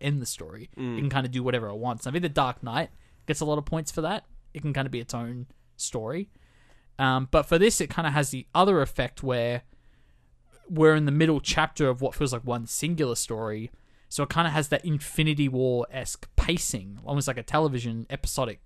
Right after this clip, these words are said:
Speaker 1: show,
Speaker 2: Mm.
Speaker 1: where it's just, we're just following these, we're just cutting between, like, four different storylines. And, um, o-, obviously they're all working towards the same ultimate goal. So it, it's not like it feels out of whack. But I think,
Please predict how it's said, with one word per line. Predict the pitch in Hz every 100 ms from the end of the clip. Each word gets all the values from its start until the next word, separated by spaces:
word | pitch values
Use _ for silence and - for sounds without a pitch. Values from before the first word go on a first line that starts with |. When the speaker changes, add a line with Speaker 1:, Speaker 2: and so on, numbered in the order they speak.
| -
Speaker 1:
show, | - 156 139 98 104 -
Speaker 2:
Mm. | 147 131 113 - -
Speaker 1:
where | 143 139
it's | 135
just, | -
we're | 151 143
just | -
following | - 143 143 131 127
these, | 127 120 113
we're | 156
just | 147 143
cutting | 156 151 143
between, | 131 - 139
like, | 127 117
four | - 139 127
different | 117 110
storylines. | - 156 175 131 113 104 117 - - _ _ - - - - _ -
And, | 135 131 131
um, | 123 117 113
o-, | 165 165
obviously | 208 175 131 156
they're | 143 147
all | 143
working | 127 143 - 139
towards | 127 123 120
the | 127
same | - 120 120
ultimate | 120 120 123 104 _
goal. | - 160 101 98 - _ _ _ _
So | - 139
it, | 131
it's | 123 143 160
not | 131
like | 131 139
it | 131 -
feels | 139 139 123
out | 113
of | 107
whack. | 120 117 110
But | 131
I |
think, | 156